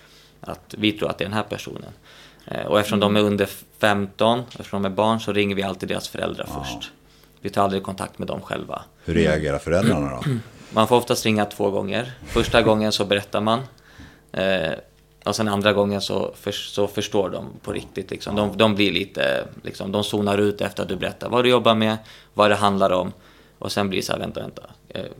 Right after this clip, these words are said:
Speaker 1: kan du ta det från början, liksom, och, så att man får förklara.
Speaker 2: Har ni fått någon utbildning på hur ni ska bemöta anhöriga och, eh,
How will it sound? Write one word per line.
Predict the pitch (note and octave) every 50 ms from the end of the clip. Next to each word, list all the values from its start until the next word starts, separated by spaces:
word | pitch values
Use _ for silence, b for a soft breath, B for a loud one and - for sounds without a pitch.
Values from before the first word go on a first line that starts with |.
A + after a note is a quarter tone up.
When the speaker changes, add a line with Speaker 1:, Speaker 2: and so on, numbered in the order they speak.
| - - - - -
Speaker 1:
kan | G#2 G2+
du | G2
ta | G2 - G2 F2+
det | F#2
från | - - G2+ F#2+
början, | - - - D2 - -
liksom, | - - - - - -
och, | - - -
så | - -
att | - - -
man | - -
får | - -
förklara. | - - - - - - - - - - - b b b b b b b b b b b -
Speaker 2:
Har | - F2+
ni | F#2+ F#2+ F#2+
fått | G#2+ C3 B2 -
någon | A#2+ A2
utbildning | G#2+ F#2+ F2 - - B2 C3+ A2+ F2 D2+
på | - E2+ D#2+ D#2+
hur | D#2 D#2 F2 F2
ni | E2+ E2+ D#2
ska | - F2
bemöta | D#2 E2 F2 G2 G#2+ G2+ - - C#2+ C#2 C#2 - - - - D2 D#2+ -
anhöriga | - F2 D#2+ D#2 D#2 D#2 D2+ D2+ D2+
och, | D#2 D#2+ - - - - -
eh, | D2 C#2 C#2 C#2 C#2 C2+